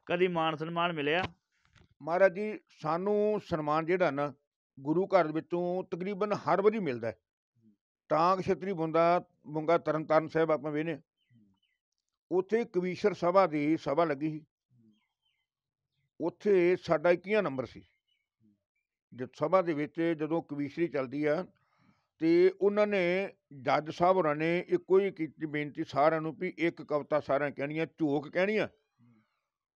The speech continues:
Speaker 2: ਤੇ ਇੱਕੀਆਂ ਨੰਬਰ ਦੇ ਵਿੱਚੋਂ ਜਾ ਕੇ ਤੇ ਸ-,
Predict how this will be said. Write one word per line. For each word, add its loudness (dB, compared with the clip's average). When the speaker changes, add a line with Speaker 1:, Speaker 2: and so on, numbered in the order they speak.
Speaker 2:
ਤੇ 2
ਇੱਕੀਆਂ 0
ਨੰਬਰ -2
ਦੇ 2
ਵਿੱਚੋਂ 0
ਜਾ 4
ਕੇ -4
ਤੇ 0
ਸ-, -8